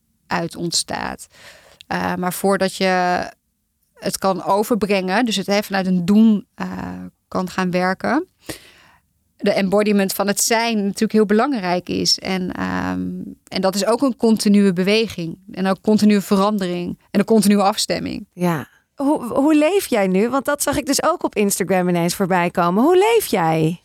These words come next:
Speaker 1: Nou, laat ik even beginnen dat ik mezelf wilde toetsen in hoeverre ik dus echt helemaal zonder, eh, eh, veiligheid,
Speaker 2: Ja.
Speaker 1: eh, kon, eh, leven. Of dat zou kunnen. Hè? En, eh, je hebt natuurlijk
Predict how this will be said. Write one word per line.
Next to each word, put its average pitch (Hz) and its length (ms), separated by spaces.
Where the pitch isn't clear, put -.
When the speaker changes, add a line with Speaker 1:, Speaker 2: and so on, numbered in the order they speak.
Speaker 1:
Nou, 254 160
laat 302 140
ik 302 80
even 285 180
beginnen 349 280
dat 302 100
ik 269 60
mezelf 269 380
wilde 220 280
toetsen 302 600
in 208 160
hoeverre 247 400
ik 208 100
dus 202 140
echt 247 260
helemaal 214 580
zonder, 196 500
eh, - 320
eh, - 600
veiligheid, 185 1080
Speaker 2:
Ja. 202 320
Speaker 1:
eh, 170 160
kon, 190 380
eh, 185 200
leven. 185 400
Of 190 80
dat 220 140
zou 202 200
kunnen. 185 380
Hè? 277 200
En, 196 180
eh, 202 60
je 190 120
hebt 190 120
natuurlijk 196 200